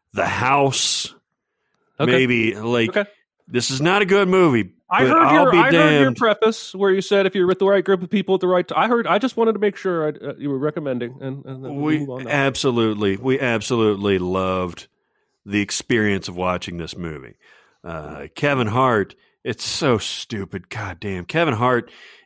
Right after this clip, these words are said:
Speaker 1: is, like, a mid-level employee salesman, but he's really, really good at it. And, but he's never finished his high school diploma. And so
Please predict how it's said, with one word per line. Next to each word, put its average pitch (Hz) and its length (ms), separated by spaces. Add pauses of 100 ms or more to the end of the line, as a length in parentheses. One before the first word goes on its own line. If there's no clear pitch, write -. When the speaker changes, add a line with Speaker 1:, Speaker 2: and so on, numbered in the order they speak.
Speaker 1:
is, 104 360
like, 101 220
a 101 60
mid-level 127 540
employee 104 600
salesman, 107 760 (320)
but 107 100
he's 101 120
really, 151 260
really 135 260
good 127 320
at 151 180
it. 156 180 (440)
And, 98 720
but 107 100
he's 104 160
never 139 240
finished 131 480 (240)
his 110 200
high 131 160
school 117 260
diploma. 92 640 (480)
And 82 560
so 92 640